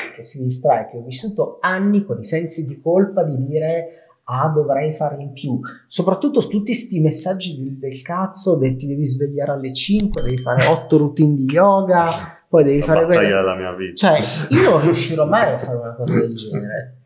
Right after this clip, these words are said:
Speaker 1: A me, se va bene, in un giorno riesco a fare una o due cose fatte bene.
Speaker 2: Certo.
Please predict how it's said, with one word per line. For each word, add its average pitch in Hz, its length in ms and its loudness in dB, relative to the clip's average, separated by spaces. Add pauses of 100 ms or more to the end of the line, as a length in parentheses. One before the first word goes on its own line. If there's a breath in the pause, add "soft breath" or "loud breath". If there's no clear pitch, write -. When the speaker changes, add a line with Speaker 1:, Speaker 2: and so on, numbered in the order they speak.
(140)
Speaker 1:
A 226 120 2
me, 254 120 4
se - 200 -2
va 247 140 -2
bene, 240 280 -2
in 160 100 2
un 175 120 -2
giorno 160 380 -4
riesco 147 300 -14
a - 40 -10
fare 147 240 0
una 185 280 0
o 147 100 -2
due 131 220 -8
cose 131 340 -6
fatte 117 280 -18
bene. - 380 -20 (200)
Speaker 2:
Certo. - 260 -20